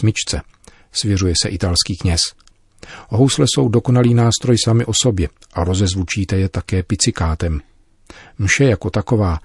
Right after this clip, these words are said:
je Kristovou obětí, která má svou hodnotu a účinnost. Avšak Ježíš poslední večeři sdílel se svými apoštoly. Sloužit mši za účasti lidu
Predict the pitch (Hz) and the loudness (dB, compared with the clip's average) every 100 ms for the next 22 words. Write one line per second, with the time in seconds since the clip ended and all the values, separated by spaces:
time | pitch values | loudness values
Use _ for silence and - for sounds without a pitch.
0 | - _ 101 - 92 - 104 95 101 92 | -12 _ -6 -2 -2 -2 -2 0 0 0
1 | 98 92 - 87 - - - 92 85 87 | 0 0 0 -4 -4 -10 -4 0 2 2
2 | 92 - 98 92 92 95 104 98 101 101 | 0 0 0 0 2 0 0 -2 -2 0
3 | 127 92 - - - - - - _ - | 2 2 -2 -8 -16 -20 -20 -20 _ -4
4 | 90 92 - 98 92 101 110 - 101 104 | -2 -2 -2 0 2 0 -2 -4 -2 0
5 | 87 85 87 - 101 107 104 - _ 98 | 0 0 -2 0 0 2 0 -8 _ -2
6 | 90 101 120 120 120 104 - 92 90 95 | -2 2 4 4 2 0 -2 0 0 -2
7 | - 98 - 90 82 - _ _ - - | -2 6 6 6 0 -6 _ _ -10 0
8 | 120 127 120 110 107 - 107 95 101 92 | 2 4 2 0 0 2 0 0 -2 -2
9 | 101 - 98 117 98 | -2 0 2 2 2